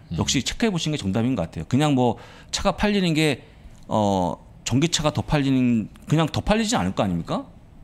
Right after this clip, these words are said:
Speaker 2: 저, 제, 제가 생각하기도.
Speaker 1: 음.
Speaker 2: 그러니까 어떤 다른 <clears throat> 쪽의 사업을 하고 있는지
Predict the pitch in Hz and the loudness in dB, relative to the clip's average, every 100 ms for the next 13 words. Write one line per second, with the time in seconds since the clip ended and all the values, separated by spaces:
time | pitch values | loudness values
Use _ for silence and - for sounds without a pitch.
0 | - - - 101 - 107 110 107 104 87 | -20 -20 -4 -4 -2 -4 -2 0 0 -2
1 | 85 113 208 - 90 82 80 76 82 101 | -4 -4 -6 0 0 2 0 -2 -2 -2
2 | 135 - 127 175 147 - - 151 170 147 | -2 0 2 4 2 0 -2 -2 -2 0
3 | 185 190 156 160 113 101 90 113 95 | 0 0 2 2 2 2 2 0 0